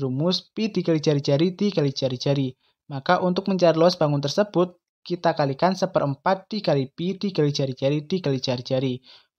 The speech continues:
Untuk nilai pi sendiri, kita bisa menggunakan dua puluh dua per tujuh, co-friends, karena jari-jarinya habis dibagi tujuh.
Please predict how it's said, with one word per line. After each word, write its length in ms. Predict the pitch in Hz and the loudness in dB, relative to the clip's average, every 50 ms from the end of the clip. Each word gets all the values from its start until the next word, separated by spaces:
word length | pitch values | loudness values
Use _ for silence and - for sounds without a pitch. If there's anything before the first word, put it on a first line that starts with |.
| _ _ _ _ _ _ _ _ _ _ _ _ _ - | _ _ _ _ _ _ _ _ _ _ _ _ _ -6
Untuk 320 | 185 185 180 - 247 247 | -4 -4 0 0 0 2
nilai 240 | - 220 208 202 202 | 4 6 6 6 6
pi 160 | 196 202 196 | 6 4 0
sendiri, 400 | - - 196 190 160 147 180 185 | 0 2 4 4 4 4 2 2
kita 160 | 220 208 220 214 | 4 4 4 4
bisa 240 | 196 202 185 202 | 4 4 2 2
menggunakan 480 | 190 180 165 170 156 147 147 - 202 202 | 2 2 2 2 0 0 0 0 0 0
dua 240 | 196 - 160 151 147 | 2 2 2 2 4
puluh 160 | 160 160 151 | 2 2 4
dua 160 | 165 160 151 | 4 4 4
per 160 | 151 165 - | 4 2 0
tujuh, 240 | 220 220 - 240 226 | 0 2 2 2 4
co-friends, 480 | - 208 202 - 202 196 180 180 180 - - _ _ _ - | 4 4 6 6 6 4 4 4 0 -4 -12 _ _ _ -6
karena 240 | 151 147 165 185 | -2 0 0 0
jari-jarinya 560 | 185 - 170 147 143 - 147 135 143 165 185 160 | 2 2 2 2 2 0 0 2 4 2 2 2
habis 480 | 147 147 131 - - 190 208 - - | 0 -2 -4 -2 0 -2 -2 0 -2
dibagi 400 | 226 233 - 147 127 123 131 131 | -4 -2 0 -2 -2 -2 -4 -4
tujuh. 320 | 143 139 147 - 147 135 | -4 -4 -2 0 0 0